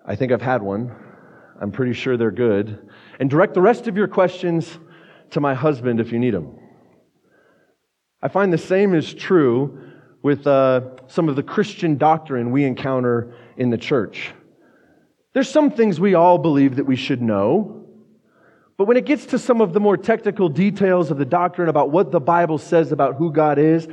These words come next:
there's just some stuff that's like, "I'm sure it's good, probably should know it, but you could just refer to my pastor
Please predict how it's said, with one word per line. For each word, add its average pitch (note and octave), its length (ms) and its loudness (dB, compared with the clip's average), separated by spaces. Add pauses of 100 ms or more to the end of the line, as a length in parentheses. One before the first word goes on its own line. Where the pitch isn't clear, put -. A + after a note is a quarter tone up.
(240)
there's A#3 180 0
just - 280 -2
some A#3 180 0
stuff G#3+ 380 -2
that's - 180 -6
like, F3+ 380 0 (420)
"I'm G3+ 80 -4
sure C4 240 0
it's - 160 -4
good, G#3+ 500 2 (600)
probably A3 300 0
should F#3+ 220 -6
know F#3+ 260 2
it, F#3+ 180 0
but E3 180 -2
you A#3+ 60 0
could F#3+ 140 -2
just F#3 200 -2
refer F3 300 0
to F3 120 -6
my D3+ 140 -2
pastor A#2 680 -6